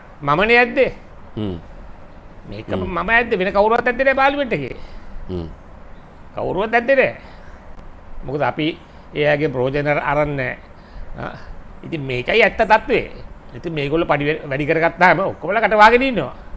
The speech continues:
Speaker 2: හ්ම්.
Speaker 1: හරි. ඕ-, ඕකයි ඇත්තටම වෙන්නේ මං කිය-, මොකද හරිය ලේසිනේ පොත් හදන්නේ ඒගොල්ලෝ.
Speaker 2: හ්ම්.
Speaker 1: අයවැය කියලා, ආ, මොකද්ද ඩෙබිට් ක්‍රෙඩිට් කියලා, ආ,
Speaker 2: හ්ම්.
Speaker 1: පොත් හදලා පෙන්නන්නේ ඒගොල්ලෝනේ.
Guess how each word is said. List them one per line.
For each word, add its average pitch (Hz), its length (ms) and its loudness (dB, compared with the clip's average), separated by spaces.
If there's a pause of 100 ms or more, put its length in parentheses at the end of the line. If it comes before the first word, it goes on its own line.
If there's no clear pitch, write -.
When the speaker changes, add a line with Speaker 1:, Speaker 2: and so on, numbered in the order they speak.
(100)
Speaker 2:
හ්ම්. 90 260 -8
Speaker 1:
හරි. 143 260 -2
ඕ-, 131 300 -6
ඕකයි 131 340 0
ඇත්තටම 240 460 2
වෙන්නේ 208 220 -4
මං 214 180 -6
කිය-, 156 100 -8
මොකද 165 240 -2 (680)
හරිය 123 220 -2
ලේසිනේ 165 420 0
පොත් 156 260 -2
හදන්නේ 185 340 4
ඒගොල්ලෝ. 170 360 4 (480)
Speaker 2:
හ්ම්. 95 180 -8
Speaker 1:
අයවැය 156 480 6
කියලා, 143 360 0 (500)
ආ, 180 180 0
මොකද්ද 175 260 -2
ඩෙබිට් 165 440 4
ක්‍රෙඩිට් 170 320 2
කියලා, 165 340 4 (580)
ආ, - 180 2 (340)
Speaker 2:
හ්ම්. 190 140 -8
Speaker 1:
පොත් 180 200 2
හදලා 196 320 4
පෙන්නන්නේ 208 440 2
ඒගොල්ලෝනේ. 262 460 4